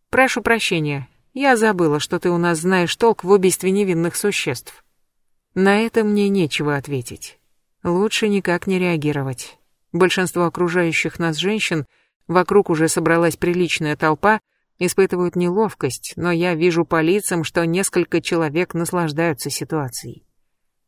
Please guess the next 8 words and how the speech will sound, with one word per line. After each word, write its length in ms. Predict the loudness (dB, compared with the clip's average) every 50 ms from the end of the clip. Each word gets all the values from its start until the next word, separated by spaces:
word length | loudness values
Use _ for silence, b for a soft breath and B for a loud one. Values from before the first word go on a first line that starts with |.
| _ _ -4
В 140 | 0 0
этом 240 | 2 2 2 0 -2
споре 380 | -2 -2 0 2 2 4 4 4
мне 180 | 2 2 2
не 140 | 2 0 0
суждено 480 | -2 -2 -2 -2 -2 -2 -2 -2 0 -2
одержать 520 | -2 -2 -2 -2 -2 0 -2 -2 -4 -4
победу. 500 | -6 -4 -2 0 0 0 -2 -2 -6 -10